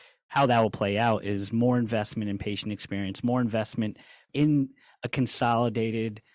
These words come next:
engagement through these multiple channels. So, you know, our recommendation and what we've been working with many of our clients on is how do you evaluate their digital and in-person customer experience journeys to ensure that there truly is that seamless patient experience.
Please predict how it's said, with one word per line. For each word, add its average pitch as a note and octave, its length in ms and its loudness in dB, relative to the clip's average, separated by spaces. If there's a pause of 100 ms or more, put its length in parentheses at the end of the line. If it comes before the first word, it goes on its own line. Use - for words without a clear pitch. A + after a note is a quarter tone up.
(200)
engagement A2+ 760 -2
through C3+ 220 2
these G#2+ 180 -4
multiple G2 360 -6
channels. F#2 540 -10 (380)
So, A#2+ 440 4
you C3+ 320 -2
know, F#2+ 200 -2
our D#3 160 6
recommendation C3 600 2
and A2+ 100 0
what A2+ 140 0
we've C3+ 160 0
been A#2+ 160 0
working A#2 240 0
with G#2+ 80 -2
many B2 220 0
of G#2 180 -4 (140)
our G#2 160 -4
clients G#2 500 -6 (300)
on A2 260 -2
is A#2+ 480 -2 (300)
how D#3 160 4
do D#3+ 40 4
you C#3+ 120 6
evaluate A#2 920 -2 (340)
their A#2 180 0
digital B2 600 2
and B2+ 240 -4
in-person G#2+ 800 -6 (120)
customer A2+ 400 -6
experience G#2 480 -6
journeys G2 340 -6
to - 140 -8
ensure C3+ 340 0
that A2+ 140 -2
there A#2 120 -4
truly C#3 400 -2
is A#2 140 -4
that G2 160 -6
seamless G#2 480 -6
patient F#2 380 -10
experience. F2 500 -10